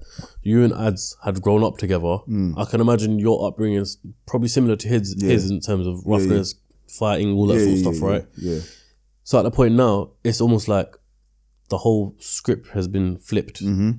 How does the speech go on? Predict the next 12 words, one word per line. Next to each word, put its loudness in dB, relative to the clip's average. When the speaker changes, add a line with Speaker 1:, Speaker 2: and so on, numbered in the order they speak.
Speaker 1:
and -2
life's -2
completely 0
different -2
to -4
how 0
it 0
was 2
Speaker 2:
I 4
Speaker 1:
like 4
Speaker 2:
would, 4
Speaker 1:
that. -2